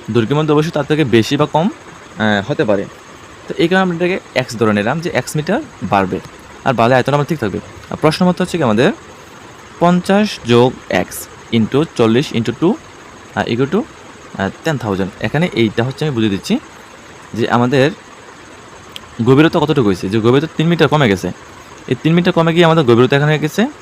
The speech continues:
দুই মিটার। তাহলে এই কারণে আমাদের গভীরতা এখানে পাঁচের পরিবর্তে আমরা এখানে দুই বসালাম। তারপরে আমাদের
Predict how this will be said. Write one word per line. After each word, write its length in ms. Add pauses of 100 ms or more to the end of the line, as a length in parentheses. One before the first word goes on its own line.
(500)
দুই 120
মিটার। 260 (640)
তাহলে 200
এই 100 (200)
কারণে 160
আমাদের 180
গভীরতা 360
এখানে 200 (200)
পাঁচের 280
পরিবর্তে 400
আমরা 140
এখানে 200 (720)
দুই 120
বসালাম। 340 (680)
তারপরে 440
আমাদের 300